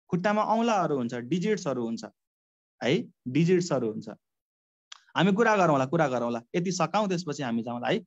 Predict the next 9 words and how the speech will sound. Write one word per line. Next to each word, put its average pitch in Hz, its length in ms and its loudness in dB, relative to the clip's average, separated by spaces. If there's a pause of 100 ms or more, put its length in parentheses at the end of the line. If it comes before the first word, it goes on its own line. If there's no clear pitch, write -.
(320)
बटरफ्लाई 214 520 2
भनेर 139 220 2
भन्छ, 117 220 -2 (220)
बटरफ्लाई 185 500 0
भनेको 139 280 0
चाहिँ 185 220 -2
पाइरिस 190 460 2
स्पेसिस 175 540 -4
है, 170 140 -2